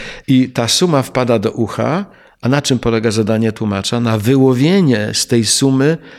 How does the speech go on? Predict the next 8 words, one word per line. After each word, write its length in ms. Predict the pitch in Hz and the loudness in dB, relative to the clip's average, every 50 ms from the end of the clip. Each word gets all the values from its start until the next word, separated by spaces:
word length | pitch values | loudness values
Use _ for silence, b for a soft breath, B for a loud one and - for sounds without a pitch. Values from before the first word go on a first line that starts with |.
| B B B B B B B _ | B B B B B B B _
tego, 300 | - 151 147 139 147 156 | -4 -2 0 0 0 0
co 180 | 151 - - 151 | 0 0 -2 0
powinien 500 | - - 165 165 202 185 135 120 107 107 | 0 0 0 2 2 2 2 2 2 0
usłyszeć. 560 | 101 92 - - 98 92 - - 95 98 - | -2 -4 -6 -8 -8 -10 -10 -10 -10 -8 -8
Jest 160 | 131 123 - | -8 -6 -4
to 80 | - 143 | -4 -2
bardzo 420 | 127 143 147 143 143 135 131 131 | -2 0 -2 0 0 -2 -2 -4
trudne. 440 | 127 - 131 131 110 101 95 92 95 | -4 -4 -4 -4 -4 -4 -6 -6 -8